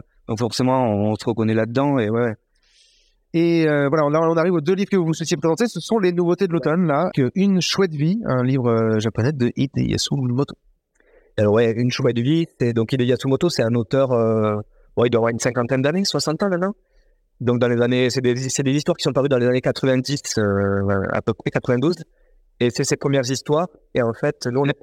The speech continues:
Speaker 1: elles paraissent un peu à la toute fin de la revue, euh, Garo, qui était la revue d'avant-garde japonaise, et voilà, qui publiait des auteurs.
Speaker 3: Il est le représentant aussi d'un style qu'on appelle, euh, état humain au Japon, qui veut dire mal fait, bien fait. C'est, parce que c'est des dessins toujours un peu, pareil, maladroits ou avec des drôles de tronches,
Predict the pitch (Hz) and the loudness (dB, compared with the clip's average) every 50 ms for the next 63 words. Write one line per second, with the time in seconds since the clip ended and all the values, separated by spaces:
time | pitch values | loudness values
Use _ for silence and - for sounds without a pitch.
0 | - 190 160 143 - 170 170 185 185 170 170 160 170 180 165 147 135 - 165 165 | -4 -2 -2 0 2 2 2 2 0 -2 -2 -2 0 2 2 2 0 0 -4 -4
1 | - - - 175 175 165 143 135 131 131 143 135 135 143 147 147 135 120 120 131 | -4 -4 -2 -2 0 0 0 0 0 0 0 0 0 0 0 2 2 0 0 0
2 | 135 139 139 135 135 147 170 214 208 - 131 113 - 120 117 113 113 110 117 120 | 0 0 0 0 0 0 0 0 0 -2 -4 -2 0 0 0 0 0 0 -2 0
3 | 117 127 131 123 120 104 110 110 113 117 120 123 117 110 104 117 104 - 113 117 | 0 0 2 2 2 2 2 0 2 2 2 0 0 0 0 -2 0 0 0 2
4 | 120 123 127 120 107 101 98 98 107 107 107 - - - 101 98 117 110 107 104 | 2 2 0 0 0 -2 0 0 0 -2 -2 -4 -6 -6 -2 -2 0 0 0 0
5 | 98 104 104 - - 117 113 113 107 92 92 - _ _ _ - 131 127 123 131 | -2 -2 -4 -2 0 0 0 0 -2 -4 -6 -10 _ _ _ -4 -2 0 2 2
6 | 131 127 127 123 131 - - 147 139 135 117 - 156 143 - 156 127 120 - - | 2 2 2 2 0 0 0 0 0 0 0 0 -2 0 0 0 0 0 -2 -2
7 | - 175 165 - 143 127 117 - 156 156 151 135 123 120 117 113 113 110 110 110 | -2 -2 0 0 0 0 0 2 0 2 2 2 2 2 0 0 0 0 0 -2
8 | 110 107 107 95 50 - _ _ - - 127 - - 147 139 143 143 147 151 147 | -2 -2 -4 -6 -8 -10 _ _ -4 -4 -4 0 2 0 2 2 2 2 2 2
9 | 143 135 123 123 110 - 127 123 113 117 110 123 123 139 135 131 131 135 131 - | 2 0 0 0 0 0 -2 -2 -2 -2 -2 0 0 0 0 0 0 0 0 -2
10 | 151 135 127 135 131 127 - 139 131 127 _ _ _ _ - 123 127 - _ _ | -2 0 0 -2 -2 -2 -2 -2 -2 -4 _ _ _ _ -6 -6 -6 -6 _ _
11 | _ _ - 127 117 - - 131 131 135 135 135 127 - 135 131 139 135 143 131 | _ _ -4 -4 -2 0 0 0 2 2 2 0 0 -2 -2 0 0 0 0 0
12 | - 165 147 143 147 151 143 - 131 131 143 147 143 135 - - 147 147 151 147 | 2 0 2 2 2 2 0 -2 -2 -2 0 0 0 -2 0 0 0 0 2 0
13 | 147 139 - _ _ _ - 127 113 - 143 147 131 123 123 127 131 131 120 131 | -2 -2 -6 _ _ _ -4 -2 0 0 0 0 2 0 2 2 0 0 0 0
14 | 139 135 139 143 143 135 123 120 120 120 120 120 139 143 143 - - - 151 151 | 0 2 2 2 2 2 2 0 0 0 0 0 0 0 -2 -4 -2 0 0 0
15 | 156 151 - - | 0 0 -2 -4